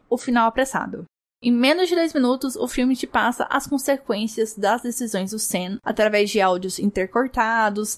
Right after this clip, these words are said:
E é isso. É o filme te mostrando uma certa paisagem e você ouvindo áudios de pessoas falando sobre a repercussão de algumas escolhas do Sam.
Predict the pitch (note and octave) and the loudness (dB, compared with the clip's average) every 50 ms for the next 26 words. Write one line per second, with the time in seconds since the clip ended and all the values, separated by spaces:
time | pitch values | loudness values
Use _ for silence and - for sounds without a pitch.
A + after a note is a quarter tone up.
0 | - _ - A#3 B3 B3+ C4 B3 - - D4 F#4+ A4 D#4+ C4 - - F3+ E3+ F3 | -10 _ 0 2 2 2 2 0 0 2 2 4 4 2 2 0 -2 -4 -4 -6
1 | - _ _ _ _ _ _ - A#3 C4+ C4+ C4+ B3 A#3+ A3+ - A3 A3 G#3+ - | -10 _ _ _ _ _ _ 0 0 0 2 0 0 0 0 2 0 0 0 0
2 | G#3 G3 G3 G3 F#3+ G3 - G#3 F3 F3 F#3 F3+ - G3+ A3+ A#3+ - A#3+ A#3+ B3+ | -2 -4 -2 -2 -4 -2 -2 -2 -2 -2 -2 -2 0 0 0 0 2 0 0 0
3 | C4 C4+ D4+ D4 C#4+ B3 - - B3+ B3 B3+ C4 - - C4 B3+ C4 A#3 - - | -2 -2 -2 -2 -2 -4 -2 -4 -2 0 0 -2 0 2 2 2 2 0 -2 0
4 | - B3+ C4+ B3+ B3 A#3 A#3+ B3+ C4 B3 G#3+ A3+ A3+ A3+ A#3 A#3+ A#3 A#3+ A#3 A3+ | 2 2 2 2 0 -2 0 2 2 2 4 4 4 4 2 2 0 -2 -2 -2
5 | G#3+ - A#3 A#3 A#3 A3 - - A3 G#3+ A3 A3 G#3+ - B3+ B3 B3 A#3+ G#3+ G#3+ | -2 -2 0 0 0 0 0 0 0 0 0 -2 0 0 0 0 2 0 -2 -2
6 | G#3+ A#3 A#3 - - A3 G3+ G#3+ G#3+ A3 G#3+ - - - _ _ - B3 A#3+ A#3+ | -2 -2 -2 -2 -2 -2 0 0 0 0 -2 -4 -6 -10 _ _ -2 0 0 0
7 | C4+ C4 - B3+ B3+ - C#4 B3+ - - - A3 G3 G3+ G#3+ A3 A3 - _ - | 0 0 0 0 0 0 -2 -4 -2 0 0 0 0 0 0 -2 -4 -8 _ -10
8 | G#3+ G3+ G3+ G#3 G#3+ G#3+ G#3+ G#3+ G#3+ G3+ G#3 G#3 F#3+ G3+ G#3+ A3+ B3+ D4+ D4+ D4 | -8 -4 -2 0 0 0 0 0 0 0 2 2 2 2 0 0 0 0 0 -2
9 | - - - B3+ G#3+ A3+ A3+ - A#3 - - F#3 - - - E3 | -4 -4 -2 -2 0 0 -2 -4 -4 -4 -4 -4 -4 -4 -6 -8